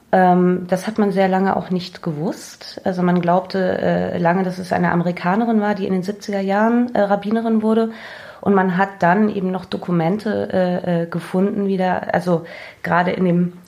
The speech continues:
Ostteil Deutschlands, also hier in Berlin, die in einem Keller, äh, äh, lagen. Äh, und Regina Jonas ist wirklich hier im Scheunenviertel geboren. Sie stammt aus sehr ärmlichen Verhältnissen und die Familie war sehr gläubig. Ihr Vater starb, äh,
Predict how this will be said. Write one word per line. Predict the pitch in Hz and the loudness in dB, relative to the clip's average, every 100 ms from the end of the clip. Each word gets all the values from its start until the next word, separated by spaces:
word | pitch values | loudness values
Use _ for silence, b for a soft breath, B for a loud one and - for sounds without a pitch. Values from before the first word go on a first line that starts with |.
| - | -4
Ostteil | 190 - - - 196 202 220 233 | -4 -4 -14 -10 -6 -2 -2 -4
Deutschlands, | 190 190 - 226 202 | -4 -4 -6 -8 -8
also | 196 180 | -6 -2
hier | 180 | 0
in | |
Berlin, | 180 180 170 220 | 0 0 2 2
die | 202 190 185 B B B B B | 2 -2 -6 B B B B B
in | 185 | 0
einem | 190 | 0
Keller, | 180 180 208 220 220 - - | 0 -2 0 -2 -4 -18 -10
äh, | - 196 208 | -2 -2 -2
äh, | 196 | 0
lagen. | 190 185 190 233 240 240 B B B B B B - | 2 2 2 0 -2 -8 B B B B B B 2
Äh, | 202 202 | 4 4
und | 214 214 | 4 2
Regina | 208 190 226 208 | 2 2 4 4
Jonas | 185 240 285 277 | 4 2 2 0
ist | 233 226 | -6 -6
wirklich | 226 214 | -6 -2
hier | 226 214 | 0 2
im | 214 208 | 2 2
Scheunenviertel | 214 226 226 247 233 | 2 0 0 -4 -4
geboren. | 202 175 - 302 320 339 - B B B B B | -6 -6 -4 -2 -4 -6 -16 B B B B B
Sie | - 196 | -8 -2
stammt | 214 214 | 2 2
aus | - - | 0 0
sehr | 180 | 0
ärmlichen | - 214 233 226 | 2 0 -2 -6
Verhältnissen | 220 208 214 226 226 226 226 220 214 | -4 0 0 2 0 0 2 2 2
und | 190 - - - - - 196 | -2 -4 -8 -14 -18 -10 -8
die | |
Familie | 180 190 202 190 | -2 0 2 2
war | 180 | 2
sehr | 170 170 | 2 0
gläubig. | 165 165 226 254 254 - | 2 2 2 0 -4 -12
Ihr | 175 | -12
Vater | - 180 - | -4 -2 -2
starb, | 190 - 175 226 240 - - | -4 -2 0 0 -4 -10 0
äh, | 202 196 | 2 2